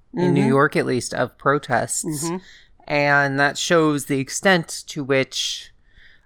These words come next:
Speaker 1: uh, people are pissed off, and
Speaker 2: Yeah.
Speaker 1: for good reason, and let's just start this out by saying, yeah, there's absolutely systemic racism.
Speaker 2: Without a doubt. It's been
Speaker 1: And
Speaker 2: documented. There is hard data.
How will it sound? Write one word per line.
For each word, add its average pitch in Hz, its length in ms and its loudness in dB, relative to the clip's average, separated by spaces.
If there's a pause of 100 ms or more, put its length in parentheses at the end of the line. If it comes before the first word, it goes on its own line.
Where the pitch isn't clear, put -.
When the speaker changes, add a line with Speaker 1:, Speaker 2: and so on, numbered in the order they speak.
Speaker 1:
uh, 139 240 4
people 143 360 -10
are 240 60 -6
pissed - 340 2
off, 208 360 -12
and 151 160 -2
Speaker 2:
Yeah. 156 80 -4
Speaker 1:
for - 180 -2
good 151 260 -4
reason, 123 640 0
and 135 800 -2 (600)
let's - 160 -8
just - 200 0
start 151 220 0
this 143 180 -2
out 165 180 4
by 123 100 0
saying, 117 340 0
yeah, 147 160 4
there's 127 220 -4
absolutely 147 680 -2
systemic 120 560 -2
racism. 110 720 -2
Speaker 2:
Without 156 300 -4
a 151 60 -10
doubt. - 420 -12
It's 190 220 -8
been 147 120 2
Speaker 1:
And 127 160 0
Speaker 2:
documented. 165 840 -4
There 151 160 -6
is 160 140 -8
hard 160 340 0
data. 147 380 -6